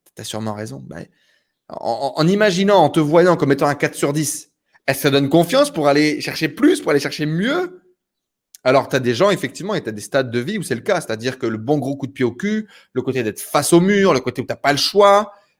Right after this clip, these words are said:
euh, la rage de vaincre, parfois te fait passer des steps. Et au bout d'un moment, ça marche plus. Ça marche plus. En tout cas, moi, à un moment donné, ça, ça marche plus. Ça, ça, la, la, la, la rage de vaincre m'a amené que de la, que de la toxicité dans ma vie.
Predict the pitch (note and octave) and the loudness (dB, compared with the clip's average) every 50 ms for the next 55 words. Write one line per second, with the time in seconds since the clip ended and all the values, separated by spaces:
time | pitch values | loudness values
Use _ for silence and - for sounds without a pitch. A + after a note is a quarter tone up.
0 | _ - A#2+ A#2 A2 F#2+ - - - A2 A#2 A2+ A2 A#2+ D#3+ G#3 B3+ A#3 D#3+ A#2+ | _ -6 -4 -4 -4 -4 -6 -8 -8 -8 -8 -8 -6 -2 0 0 0 0 -2 -2
1 | B2 C3 A#2+ C3+ G#3 C4 C4+ G#3 - - - _ _ _ _ _ _ _ _ _ | -2 -2 0 0 0 0 -2 -4 -8 -14 -20 _ _ _ _ _ _ _ _ _
2 | - D#3 D3 - A3 A#3+ A#3 - D3+ B2+ - B2+ - - A#2 A2 - - A2 G#2+ | -6 -6 -4 -2 -2 -4 -2 -4 -6 -6 -6 -8 -10 -10 -12 -14 -12 -10 -12 -12
3 | - _ - C3 C3+ C#3+ E3+ F#3 E3+ D#3 C#3+ C3+ B2+ A#2+ A2+ A2 A2+ _ _ _ | -10 _ -6 -6 -6 -6 -4 -2 -2 -2 0 -2 -4 -4 -6 -8 -10 _ _ _
4 | _ - - A2+ A#2 B2+ B2 - - D#3+ E3 - G#3+ A3+ G#3 E3+ C#3 - _ _ | _ -16 -12 -10 -10 -8 -8 -6 -8 -8 -8 -8 -12 -12 -12 -12 -14 -16 _ _
5 | _ _ _ _ _ _ - A2 A#2 B2 - - - D3 C#3+ C#3+ - A3 G3 C3+ | _ _ _ _ _ _ -8 -6 -6 -6 -6 -6 -6 -6 -6 -6 -6 -4 -2 0
6 | A#2+ A#2+ - - C3+ B2+ C3 C3+ A#2+ A#2 A2+ A2+ A2 A2+ A#2+ B2+ B2 - A2 F#2+ | -2 0 0 2 2 4 4 2 2 2 0 -2 0 0 0 -2 -2 -2 -4 -4
7 | - - _ _ _ _ - - A2 G#2+ G#2+ - - C#3+ C#3 C#3 - G3 G#3 F3 | -6 -8 _ _ _ _ -6 -4 -4 -4 -4 -2 -2 -2 -2 -2 -4 -4 -4 -4
8 | B2+ G#2+ - A2 G#2 G#2+ - - A2+ G2 - - _ _ _ _ _ _ - A#2 | -4 -4 -4 -4 -4 -4 -4 -2 -4 -4 -4 -6 _ _ _ _ _ _ -6 -2
9 | G#2 - - A2+ A2 F#2 - G#2+ G#2 G#2+ G#2+ C3+ D3 C#3+ C3 A#2 A2 B2+ A#2+ B2 | 0 0 0 0 -2 -2 -2 -2 -4 -2 -4 -2 -2 -2 -2 0 2 2 2 4
10 | D3+ E3+ F3+ F3 E3 A#2+ A2+ A2+ A2 A2 A2+ A2+ A#2+ A#2+ - - A#2+ A2 G2+ G#2+ | 2 2 0 0 -2 -2 -2 -2 -2 -2 -2 -2 -2 -4 -4 -4 -6 -4 -2 0
11 | G#2+ G2+ F2 - - _ _ _ _ _ _ _ _ _ - A2 G#2+ A2 A2 - | -2 -2 -2 -6 -18 _ _ _ _ _ _ _ _ _ -6 -4 -2 -2 -2 -2
12 | B2 - - - C3+ D3 E3 F3+ B3+ G#3+ C#3 A2+ A2 A2 G2+ G#2 G2 G2+ | -4 -4 -6 -8 -8 -6 -4 -2 0 0 0 0 -2 -4 -6 -6 -10 -14